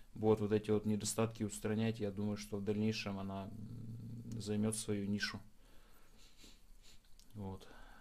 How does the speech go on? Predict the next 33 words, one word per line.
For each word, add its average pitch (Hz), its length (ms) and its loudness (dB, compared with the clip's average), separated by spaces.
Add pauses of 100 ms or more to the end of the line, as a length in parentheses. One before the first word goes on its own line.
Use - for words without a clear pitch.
(480)
Так 104 180 -4
что 98 320 -4 (1500)
максимальные 131 540 8
обороты 117 360 8
сейчас, - 560 4 (220)
как 104 180 0
бы, 101 160 2
я 101 380 4
карбюратор 113 480 8
не 113 140 8
трогал, 139 380 8
изначально 107 460 6
завел 104 360 6
на 110 140 8
том, 120 340 4 (100)
э, - 180 -6 (460)
на 104 160 4
чем 113 220 8
она 107 140 10
была 104 200 6
настроена. 110 760 6
Максимально 110 540 4
она 101 160 4
крутится, 104 640 -2 (260)
ну, 113 180 0
свыше 117 320 2
тринадцати, 117 520 6
тринадцать 107 440 2
двести, 117 300 2
наверное, 98 300 0
было 104 200 2
на 98 140 0
тахометре. 104 600 -2